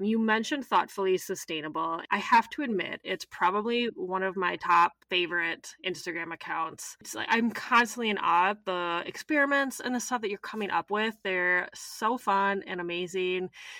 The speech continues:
Can you tell us a little bit about Thoughtfully Sustainable, um, the Instagram account, and I know you also have a blog by the same name.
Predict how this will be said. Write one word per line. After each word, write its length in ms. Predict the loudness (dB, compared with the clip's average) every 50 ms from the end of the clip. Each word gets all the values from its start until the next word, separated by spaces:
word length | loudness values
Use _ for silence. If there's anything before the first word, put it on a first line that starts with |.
| -16 -10
Can 120 | -4 -2
you 100 | -2 -2
tell 180 | 0 0 0 0
us 140 | 0 0 -2
a 40 | -2
little 240 | 0 0 0 0
bit 260 | 0 2 2 2 2 0 -2
about 600 | -4 -4 0 2 4 6 6 6 4 4 2 -2 _ _ _ _ -12 -4 -2
Thoughtfully 320 | -2 -2 -2 -4 -6 -6
Sustainable, 840 | -6 -8 -10 -6 -6 -4 -4 -4 -2 0 2 2 4 4 2 2 0 0
um, 340 | -2 -2 -2 -4 -8 -8 -8
the 80 | -6
Instagram 380 | -6 -6 -6 -4 -2 -2 0 -2
account, 380 | -2 -2 0 0 2 2 0 0
and 80 | -2
I 60 | -2
know 100 | 0 0
you 120 | -2 0 0
also 240 | 0 0 0 -2 -10
have 140 | -10 -8
a 80 | -8 -8
blog 460 | -6 0 2 4 4 4 4 2 -2
by 160 | -8 -10 -10 -10
the 80 | -12
same 300 | -12 -10 -10 -10 -10 -10
name. 320 | -12 -14 -14 -14 -14 -16